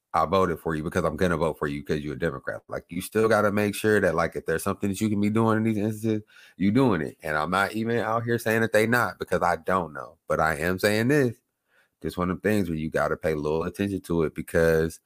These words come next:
these little local celebrities coming forward and, and saying how they feel about stuff like this, it seems little, but it's really not. And it does sway the overall opinion about how people feel as though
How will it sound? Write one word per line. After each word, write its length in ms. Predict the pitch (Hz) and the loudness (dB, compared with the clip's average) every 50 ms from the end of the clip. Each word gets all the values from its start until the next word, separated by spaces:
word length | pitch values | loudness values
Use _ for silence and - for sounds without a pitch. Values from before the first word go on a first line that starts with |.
| _ _ - - - - _ _ _ - | _ _ -20 -20 -20 -20 _ _ _ 2
these 220 | 113 123 127 127 | 4 4 6 6
little 140 | 139 135 131 | 6 6 6
local 320 | 113 113 120 123 - 127 123 | 6 6 4 4 2 0 0
celebrities 580 | - 117 113 110 113 113 113 113 110 107 101 | 2 4 4 4 4 4 4 2 0 0 0
coming 280 | - 110 107 113 104 104 | 0 0 2 2 0 0
forward 420 | - 110 110 110 110 110 107 101 | 2 2 4 4 4 4 4 2
and, 180 | 87 82 82 - - - | 2 0 -4 -8 -10 -8
and 160 | - 92 87 | -8 -6 -4
saying 280 | 85 98 98 101 101 101 | -2 -2 0 0 0 0
how 100 | 101 95 | 2 2
they 120 | 101 101 | 2 0
feel 240 | 101 - 101 101 104 | 2 2 2 2 4
about 200 | 107 110 101 101 | 4 2 2 0
stuff 260 | - - 101 104 - | 0 -2 -2 -2 0
like 200 | 110 104 107 - | 0 0 0 0
this, 180 | - 104 - - | -2 -4 -2 -2
it 80 | 104 107 | -4 -2
seems 320 | - 117 123 131 123 110 | 0 0 2 2 2 2
little, 240 | 120 131 131 123 120 | 2 2 4 4 4
but 160 | 101 95 90 | 2 2 0
it's 160 | 90 - - | 0 -4 -2
really 220 | 90 127 156 151 92 | -2 0 0 0 0
not. 320 | 87 101 104 92 87 _ _ - 80 - _ - | 0 0 0 0 -4 _ _ -14 -14 -14 _ -8
And 80 | 85 85 | -6 -6
it 100 | 78 64 | -6 -2
does 320 | - 90 101 101 101 98 | 0 2 4 4 2 2
sway 460 | - - - 101 98 90 87 87 95 - _ _ _ _ _ _ - | 0 0 2 2 4 4 2 0 -4 -8 _ _ _ _ _ _ -12
the 100 | - - - | -10 -6 -4
overall 420 | - 82 98 95 101 98 101 104 | -2 -2 0 2 2 4 4 4
opinion 360 | 104 104 - 98 92 95 92 | 2 2 0 0 2 2 2
about 160 | 92 90 87 | 2 2 2
how 140 | 85 85 78 | 0 -2 -4
people 340 | - - 87 85 - 82 80 | -2 -4 -8 -8 -6 -8 -8
feel 400 | - - - 90 92 92 90 87 | -8 -8 -6 -2 0 0 0 0
as 140 | 85 82 80 | -2 -4 -2
though 480 | 87 87 85 82 82 80 78 82 - | 0 0 2 2 2 0 0 -2 -4